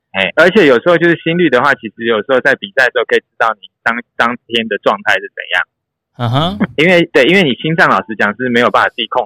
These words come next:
Speaker 1: 制的嘛，对。
Speaker 2: 对，对。
Speaker 1: 对，对，对，哎，哎。
Speaker 2: 哎，那我们刚刚都一直在讲到那个功率计的部分，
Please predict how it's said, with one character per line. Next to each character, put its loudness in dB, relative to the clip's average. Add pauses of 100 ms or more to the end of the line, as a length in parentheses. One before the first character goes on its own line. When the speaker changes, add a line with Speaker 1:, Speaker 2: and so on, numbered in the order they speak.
(120)
Speaker 1:
制 -20
的 -6
嘛， -14 (140)
对。 -4 (180)
Speaker 2:
对， 0 (280)
对。 -4
Speaker 1:
对， 4
对， -
对， 0 (220)
哎， -6 (640)
哎。 -6
Speaker 2:
哎， -4
那 -2 (120)
我 -4
们 -6
刚 -4
刚 -6
都 -4
一 -6
直 -10
在 -6
讲 -6
到 -2
那 -6
个 -6
功 -2
率 -2
计 -6
的 0
部 -8
分， -2